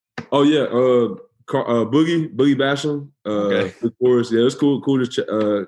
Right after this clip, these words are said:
Speaker 1: cutting, uh, cutting up with him, just chop-, chopping it up with him. But yeah, I mean, uh, y-, there's a lot of guys, like I said, that, you know, you get to go against, get to see in real life,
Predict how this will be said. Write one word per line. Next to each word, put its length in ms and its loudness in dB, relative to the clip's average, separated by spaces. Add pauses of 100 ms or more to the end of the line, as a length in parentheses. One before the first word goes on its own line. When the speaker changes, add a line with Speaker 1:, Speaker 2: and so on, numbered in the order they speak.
Speaker 1:
cutting, 260 -2 (100)
uh, 340 -6 (260)
cutting 220 2
up 80 0
with 120 2
him, 280 2
just 160 -10
chop-, 300 -4
chopping 340 -4
it 20 0
up 80 -4
with 140 -8
him. 320 -2 (360)
But 120 0
yeah, 380 4
I 100 -2
mean, 440 -2 (260)
uh, 160 -2
y-, 140 0
there's 180 2
a 40 2
lot 220 2
of 60 0
guys, 220 0
like 100 0
I 40 -2
said, 340 0
that, 320 0
you 120 -6
know, 100 -2
you 100 0
get 140 -2
to 80 -16
go 180 2
against, 260 -2
get 80 -14
to 60 -10
see 220 0
in 100 2
real 140 2
life, 300 0